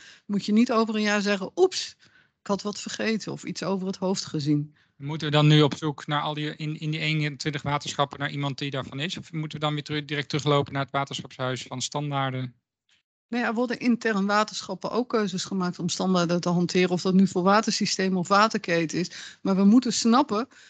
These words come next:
Speaker 1: waarom sommige watersi-, waterschappen bewust niet voor Damo A W K hebben gekozen. Daar is een reden voor.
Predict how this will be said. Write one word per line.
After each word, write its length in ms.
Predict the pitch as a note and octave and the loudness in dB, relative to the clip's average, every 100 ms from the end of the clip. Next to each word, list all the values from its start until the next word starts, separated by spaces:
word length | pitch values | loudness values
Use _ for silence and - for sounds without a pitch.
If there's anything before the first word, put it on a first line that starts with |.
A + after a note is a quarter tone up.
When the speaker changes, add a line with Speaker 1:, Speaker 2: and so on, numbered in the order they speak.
| _ | _
Speaker 1:
waarom 240 | G#3 A#3 | -2 0
sommige 380 | B3 C4+ A#3+ A3 | 0 2 0 0
watersi-, 560 | G#3 A#3 C4 - A3+ - | -2 -2 -4 -8 -10 -12
waterschappen 800 | F#3 F#3+ A3 A3+ - G#3+ G3+ G3+ | -6 -2 -2 -4 -8 -10 -8 -8
bewust 300 | G3 A3 - | -6 -6 -4
niet 140 | G3 | -6
voor 120 | - F#3+ | -6 -6
Damo 380 | G3+ G#3 F#3 | -4 -2 -2
A 120 | F3 F#3+ | -2 -2
W 140 | E3+ | -2
K 40 | - | 0
hebben 360 | G#3+ F#3+ D#3+ | 0 0 -2
gekozen. 500 | - - D#3 D3+ D#3 | -10 -8 -8 -6 -6
Daar 100 | E3+ | -4
is 100 | G3 | -2
een 100 | G3+ | -2
reden 320 | F#3+ G3 F#3 | 0 -2 -2
voor. 320 | D#3+ C#3+ C#3 | -6 -8 -10